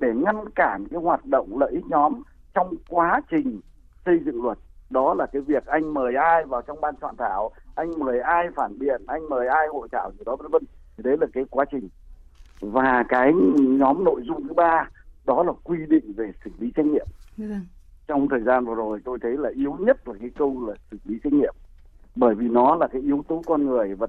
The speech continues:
Speaker 1: từ yếu tố con người này đứng ở từng vị trí vai trò thì nó sẽ ra cái kết quả là cái nội dung của dự thảo luật có được công tâm khách quan hay lợi ích nhóm hay không.
Speaker 2: Vâng. Vâng, à, à, trân trọng cảm ơn, à, Thiếu tướng Nguyễn Mai Bộ, nguyên Ủy viên Thường trực Ủy ban Quốc phòng và,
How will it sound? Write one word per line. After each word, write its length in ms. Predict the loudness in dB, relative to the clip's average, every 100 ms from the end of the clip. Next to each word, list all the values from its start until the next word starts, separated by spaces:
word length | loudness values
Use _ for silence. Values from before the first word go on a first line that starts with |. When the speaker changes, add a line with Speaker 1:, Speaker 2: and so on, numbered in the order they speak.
| 2
Speaker 1:
từ 200 | 2 4
yếu 180 | 0 2
tố 220 | 0 0
con 180 | 0 2
người 200 | 2 2
này 300 | 0 -2 -6 -14 -20 -20 -8 -2
đứng 200 | -2 0
ở 140 | 0 2
từng 280 | 0 0 -4
vị 100 | -6 -8 -12 -14
trí 60 | -6 2
vai 140 | 4 4
trò 300 | 4 4 2 -4
thì 80 | -8
nó 140 | -8 -6
sẽ 120 | -10 -4
ra 300 | 0 2 0 -4
cái 80 | -4
kết 180 | -4 -2
quả 320 | -4 -4 -8 -16 -20 -14
là 140 | -4 -4
cái 200 | -4 -4
nội 200 | -4 -6 -10
dung 220 | -12 -14 -10
của 120 | -8
dự 160 | -8 -8
thảo 160 | -6 -2
luật 160 | -2 -2 -4
có 160 | -2
được 180 | -2 -2
công 240 | -2 0 2
tâm 160 | 0
khách 180 | 0 -2
quan 320 | 2 2 2 -6 -18 -2
hay 160 | 0
lợi 180 | 0 -2
ích 180 | -4 -4
nhóm 180 | -4 -4
hay 80 | -6
không. 160 | -10 -10
Speaker 2:
Vâng. 300 | -8 -8 -8 -10 -16 -20 -20 -20 -20 -20 -20 -10
Vâng, 140 | -10 -10 -14 -14
à, 240 | -8 -6 -4 -4
à, 80 |
trân 160 | -4 -4
trọng 160 | -2 -2
cảm 140 | 0
ơn, 240 | 0 0
à, 100 | 0
Thiếu 200 | -2 -4
tướng 300 | 0 0 2
Nguyễn 180 | 0 0
Mai 100 | -2
Bộ, 200 | -2 -2 -6 -10 -2
nguyên 160 | 0
Ủy 120 | 2
viên 180 | 0 0
Thường 140 | -2 -2
trực 160 | -4
Ủy 100 | -4
ban 160 | -6 -6
Quốc 140 | -8
phòng 300 | -6 -4 -4 -4
và, 280 | -6 -4